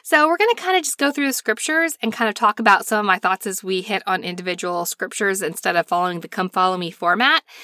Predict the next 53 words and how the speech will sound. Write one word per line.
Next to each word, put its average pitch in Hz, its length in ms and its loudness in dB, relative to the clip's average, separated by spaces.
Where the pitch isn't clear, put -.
Um, 196 300 2
I 220 80 4
do 359 160 4
that 403 180 2
sometimes 339 380 0
with 320 80 -8
these 320 180 -4
episodes, 311 600 -2
so 196 340 4
I 208 60 -2
hope 233 180 -4
that's 214 200 -2
okay 196 200 -4
with 180 100 -12
you - 120 -10
guys. - 340 -8
So 277 140 0
we're 349 80 4
gonna 466 140 2
start 330 200 4
in 254 60 0
Alma 233 340 2
eight. - 380 -10
And 226 280 4
it 240 160 -2
says, 262 400 4
"And 247 160 2
now 294 220 2
it 415 120 -2
came 311 260 -4
to 339 140 4
pass - 380 -2
that - 220 0
Alma 320 260 4
returned 370 480 0
from 247 140 -2
the 220 80 2
land 208 280 0
of 202 180 -2
Gideon, 185 440 -4
after 226 240 2
having 285 440 4
taught 247 280 2
the 226 80 -2
people 240 280 -4
of 233 120 0
Gideon 185 400 0
many 226 240 0
things 196 340 -4
which 175 160 -8
cannot 214 300 -2
be 233 100 -4
written, 165 380 -6